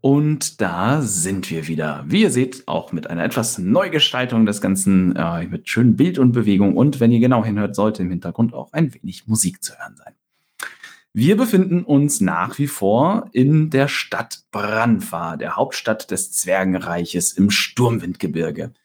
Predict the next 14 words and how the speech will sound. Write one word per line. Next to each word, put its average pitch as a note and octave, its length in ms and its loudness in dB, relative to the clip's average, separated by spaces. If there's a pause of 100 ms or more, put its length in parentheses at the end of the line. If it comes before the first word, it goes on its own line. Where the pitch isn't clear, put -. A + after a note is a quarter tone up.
(340)
Ragni A#2+ 640 0
und F#2+ 460 -2
Helga C3+ 600 2
sind B2 360 2 (100)
hier A2+ 260 4
derzeit A#2 760 -2
darauf F#2+ 720 -2 (120)
aus, C#3 420 0
Informationen G#2 1200 2
über G2 400 0
die F2 180 2
Schmiede A2+ 380 2
der A#2+ 100 2
Götter - 400 -4